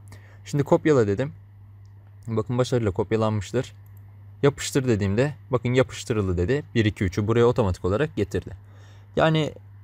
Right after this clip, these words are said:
bunu neden gösterdim? Eklenti kullanmadan bu işlemi yapabiliyorsunuz. Ve eklentide biliyorsunuz ki güncelleme gelmediği için, e, bazı şuradaki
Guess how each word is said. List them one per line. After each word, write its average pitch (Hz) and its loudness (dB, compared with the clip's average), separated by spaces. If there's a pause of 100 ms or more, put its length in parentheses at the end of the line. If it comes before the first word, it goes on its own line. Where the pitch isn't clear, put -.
bunu 160 4
neden 170 2
gösterdim? 120 -2 (720)
Eklenti 175 0
kullanmadan 165 0
bu 156 2
işlemi 143 -2
yapabiliyorsunuz. 127 -2
Ve 131 0
eklentide 139 0
biliyorsunuz 131 0
ki 123 0
güncelleme 123 2
gelmediği 117 2
için, 151 -6 (960)
e, 98 -4
bazı 110 4 (200)
şuradaki 104 -4